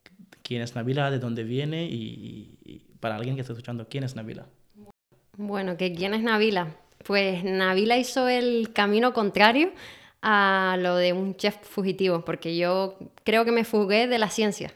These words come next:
Speaker 2: Yo
Speaker 1: Ujú.
Speaker 2: vine, eh, mm, saliendo, o sea, huyendo de la ciencia.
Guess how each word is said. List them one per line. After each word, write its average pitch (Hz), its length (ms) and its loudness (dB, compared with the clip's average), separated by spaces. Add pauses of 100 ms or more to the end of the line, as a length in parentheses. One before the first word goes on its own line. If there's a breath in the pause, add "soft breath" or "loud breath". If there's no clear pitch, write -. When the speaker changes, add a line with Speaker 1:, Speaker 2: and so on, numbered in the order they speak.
(400)
Speaker 2:
Yo 190 240 0
Speaker 1:
Ujú. 196 80 2
Speaker 2:
vine, 208 340 4 (100)
eh, 185 380 -2
mm, 175 340 -6
saliendo, 180 480 0
o - 20 -6
sea, 170 300 -2 (280 loud breath)
huyendo 214 420 6
de 196 80 6
la 180 100 4
ciencia. 240 480 2